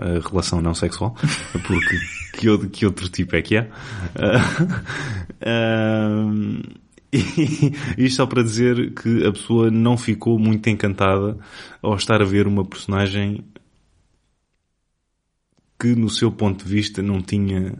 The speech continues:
nada, eh, com que se redimir, porque basicamente não achou que haveria interesse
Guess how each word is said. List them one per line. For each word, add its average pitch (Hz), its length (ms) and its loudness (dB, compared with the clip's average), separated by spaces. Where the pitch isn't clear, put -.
nada, 95 800 0
eh, 98 240 2
com 90 240 2
que - 80 -8
se - 140 -2
redimir, 98 560 6
porque 95 680 -6
basicamente 98 680 0
não 101 180 2
achou 98 200 0
que 92 140 -2
haveria 95 380 2
interesse 98 640 0